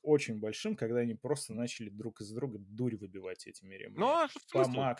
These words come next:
Speaker 2: А в
Speaker 1: максимуму.
Speaker 2: чем здесь, э, рестлинг?
Speaker 1: Это не, это мясо. Это вот то самое мясо,
Speaker 2: Мясо было в
Speaker 1: которое
Speaker 2: матче
Speaker 1: люди
Speaker 2: Мира и
Speaker 1: иногда
Speaker 2: Хопса.
Speaker 1: любят.
Speaker 2: Вот это было мясо, потому что
Speaker 1: Там
Speaker 2: они
Speaker 1: было
Speaker 2: показали
Speaker 1: другое
Speaker 2: удары и
Speaker 1: мясо.
Speaker 2: броски, не приноси, не причиняя друг другу при этом физического, э, вреда.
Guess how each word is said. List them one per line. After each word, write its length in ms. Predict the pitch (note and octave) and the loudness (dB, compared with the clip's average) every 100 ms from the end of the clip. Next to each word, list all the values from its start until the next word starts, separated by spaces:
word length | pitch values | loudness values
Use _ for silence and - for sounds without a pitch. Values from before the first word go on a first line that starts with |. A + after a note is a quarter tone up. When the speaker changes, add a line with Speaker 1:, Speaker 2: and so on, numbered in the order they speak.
| - G#2+ | -6 -8
Speaker 2:
А 60 | |
в 40 | - | 0
Speaker 1:
максимуму. 20 | |
Speaker 2:
чем 200 | C4+ A#3+ | 2 6
здесь, 240 | F#3 - | 4 4
э, 80 | D3 | 4
рестлинг? 380 | F3+ F#3 G#2+ E2+ _ _ _ _ _ _ _ - | 4 2 -2 -6 _ _ _ _ _ _ _ 2
Speaker 1:
Это 300 | G#3+ G#3+ A#3 | 2 4 4
не, 540 | G#3+ G#3 G#3 G#3 G#3+ G3 G3 | 4 2 2 2 0 0 0
это 200 | G#3 C4 | 0 0
мясо. 560 | C#4 D4 - G#3+ B3 A#3+ _ B2+ | 0 0 2 2 2 -2 _ -2
Это 280 | C#3+ D3 | 0 2
вот 160 | G#3 G#3+ | 0 0
то 100 | G#3 | -2
самое 380 | - A3 A3 G3+ | 2 2 2 -4
мясо, 100 | F3+ | 0
Speaker 2:
Мясо 400 | C#3 - B3+ C4+ | 2 4 4 6
было 260 | G#3+ A3+ | 8 6
в 40 | E3 | 8
Speaker 1:
которое 20 | |
Speaker 2:
матче 320 | G#3 A3 D#3+ | 6 6 4
Speaker 1:
люди 20 | |
Speaker 2:
Мира 280 | F#3+ G3+ F#3 | 4 6 6
и 40 | F3 | 6
Speaker 1:
иногда 80 | |
Speaker 2:
Хопса. 320 | F#3 B2 A#2+ G#2+ | 4 2 0 2
Speaker 1:
любят. 0 | |
Speaker 2:
Вот 160 | D3 | 4
это 160 | G#3+ G3 | 4 4
было 180 | F3 E3+ | 4 4
мясо, 380 | D#3+ - C#3 | 2 0 0
потому 260 | A2 B2+ C#3 | 2 2 2
что 100 | C#3 | 6
Speaker 1:
Там 20 | |
Speaker 2:
они 100 | - | 8
Speaker 1:
было 120 | A3+ G#3 | 8 10
Speaker 2:
показали 360 | D#3 E3 E3 | 8 8 6
Speaker 1:
другое 80 | - | 4
Speaker 2:
удары 420 | D#3+ F#3 A#3+ G#3+ D3 | 4 8 8 8 4
и 120 | D#3+ | 0
Speaker 1:
мясо. 20 | |
Speaker 2:
броски, 560 | C#3+ D#3 - A3 B3 - - - | 2 2 0 -4 -4 -6 -12 0
не 280 | C#3+ G3+ A#3 | 6 6 6
приноси, 500 | E3+ D3+ C#3 - D3 | 4 2 2 0 0
не 120 | F3+ | 0
причиняя 520 | D#3 B2+ - D3+ G3 | 0 -2 2 4 4
друг 220 | C#3 B2+ | 4 -2
другу 280 | A#2+ F3+ D#3 | 0 0 2
при 160 | G#2+ D3+ | 4 4
этом 180 | D3+ B2 | 4 -2
физического, 960 | A2+ C3 C3+ - B2+ A#2 A2 G#2 G#2 G#2+ | -2 -4 -4 -4 0 4 4 0 -4 -4
э, 40 | |
вреда. 320 | A2+ G2+ F#2 | -2 0 0